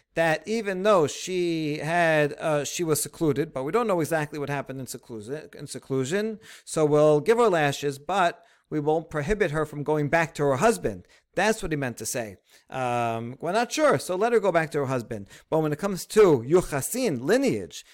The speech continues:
and going and marrying a Kohen, there we are sh-, very stringent, and we would not per-, permit her to, uh, then marry a Kohen. So, in fact, Rav can even be according to the Yoshua. All right, now we're gonna have a challenge. Me'etibe.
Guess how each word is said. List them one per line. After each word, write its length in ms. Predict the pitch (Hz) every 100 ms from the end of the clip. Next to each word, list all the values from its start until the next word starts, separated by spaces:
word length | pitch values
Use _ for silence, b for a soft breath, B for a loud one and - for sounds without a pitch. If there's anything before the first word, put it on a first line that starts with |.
| b
and 320 | 147 127 123 -
going 300 | 170 180 160
and 80 | 143
marrying 340 | 170 180 170
a 60 | 127
Kohen, 600 | - 135 220 220 151 151 b -
there 580 | 139 196 240 170 160 160
we 260 | 147 143
are 100 | 127
sh-, 120 | -
very 320 | - 175 185 151
stringent, 600 | - 135 123 113 113 - b b
and 180 | 135 131
we 100 | 135
would 180 | 131 131
not 240 | 156 151
per-, 140 | 135
permit 400 | 139 - 147 185
her 180 | 143 131
to, 420 | 127 - 143 139 -
uh, 260 | 131 123
then 360 | 123 143 127 131 b b -
marry 360 | 135 127 127
a 180 | - 135
Kohen. 500 | - 175 214 202 180 b _
So, 320 | - 170 160
in 160 | 170
fact, 440 | 156 151 139 - -
Rav 360 | - 139 131 -
can 220 | 135 131
even 240 | 156 131 123
be 120 | 127
according 360 | 117 123 120 120
to 80 |
the 80 | 147
Yoshua. 640 | 123 120 117 - 113 107 - _ B B B -
All 100 | 214
right, 220 | 175 127
now 180 | 165 175
we're 60 | 190
gonna 180 | 175 165
have 140 | 165
a 40 |
challenge. 600 | - 147 120 113 110 - b b
Me'etibe. 800 | 156 180 180 185 165 117 107 110